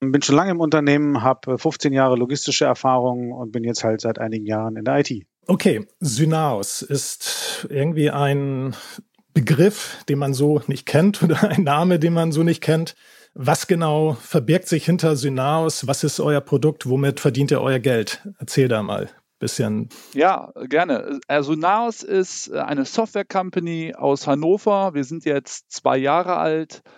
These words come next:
Speaker 3: haben achtzig Mitarbeiter. Synaos steht für Synchronizing Chaos, also wir verbinden das kreative Chaos mit einem, einem ordnenden großen Faktor. Und wir haben eine ganz große Vision. Wir entwickeln Software, ein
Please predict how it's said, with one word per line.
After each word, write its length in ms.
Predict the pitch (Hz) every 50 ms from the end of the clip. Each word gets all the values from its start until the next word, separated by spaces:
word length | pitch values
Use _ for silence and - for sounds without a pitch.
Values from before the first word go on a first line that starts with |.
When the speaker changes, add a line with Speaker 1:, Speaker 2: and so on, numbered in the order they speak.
| _ _ _ _
Speaker 3:
haben 340 | - 147 143 143 143 139 -
achtzig 440 | - 147 139 - - - - 127 -
Mitarbeiter. 920 | 147 185 - 226 214 180 185 180 180 185 185 - - 185 180 180 185 175 - _ _ _ _ _ _ _ _ -
Synaos 480 | 135 147 151 156 160 170 175 175 156
steht 280 | - - - 190 190 -
für 140 | - 175 151
Synchronizing 680 | - - 180 180 - 180 160 160 156 147 143 147 135
Chaos, 400 | - - 160 170 190 202 214 -
also 200 | 156 139 143 139
wir 40 | 131
verbinden 400 | - 139 131 131 151 156 151 151
das 240 | 143 139 139 131 139
kreative 500 | - - 160 160 151 - - 151 147 143
Chaos 440 | - - 160 147 156 165 165 - -
mit 180 | 143 - -
einem, 140 | 139 131 127
einem 220 | - - 135 127 -
ordnenden 420 | - 143 160 - 165 147 139 135
großen 320 | 123 123 135 151 - - 131
Faktor. 480 | - - 170 - _ _ - 190 170
Und 60 | 147
wir 80 | 139 139
haben 80 | 147 151
eine 80 | 147
ganz 180 | - - 175 -
große 380 | - 127 143 156 170 - 165
Vision. 520 | 143 143 131 123 131 139 160 185 214 202 151
Wir 120 | 156 147
entwickeln 440 | 147 139 131 165 - - 180 156 139
Software, 640 | - - - 165 175 - - 202 196 196 196 185
ein 320 | - 143 135 135 131 123